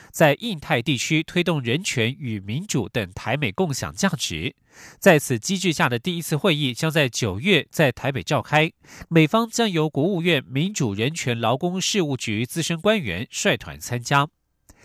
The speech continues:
美国在台协会台北办事处处长厉英杰在回应媒体询问时表示，台湾是区域民主的模范，台美合作此一咨商机制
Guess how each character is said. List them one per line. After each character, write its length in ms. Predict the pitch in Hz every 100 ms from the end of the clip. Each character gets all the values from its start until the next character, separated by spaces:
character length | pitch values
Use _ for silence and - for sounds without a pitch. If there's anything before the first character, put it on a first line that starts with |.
| - - _ -
美 120 | 156
国 100 | 147
在 100 | 160
台 120 | 156 147
协 160 | -
会 360 | - 160 143 131
台 120 | -
北 120 | 156 139
办 160 | 156
事 120 | 135
处 200 | 143 -
处 160 | 131 151
长 180 | 113 95
厉 140 | 156
英 120 | 165
杰 380 | 165 110 95 123 - -
在 260 | - 151
回 160 | 143 147
应 140 | 180
媒 180 | 131 131
体 240 | 185 - 85
询 200 | - 123
问 120 | 147
时 140 | -
表 220 | 123 82
示， 320 | - - 156 - - - - -
台 140 | 180
湾 180 | 240 262
是 200 | - 175
区 300 | - 220 220
域 160 | 208
民 260 | 147 123 165
主 160 | - 90
的 120 | 82
模 200 | 85 107
范， 260 | 196 160 - _ - -
台 180 | - 180
美 140 | 147
合 260 | - 110 127
作 220 | 175 135
此 260 | - 113
一 160 | 95 120
咨 180 | - 165
商 220 | 170 165
机 160 | 160 185
制 300 | - 147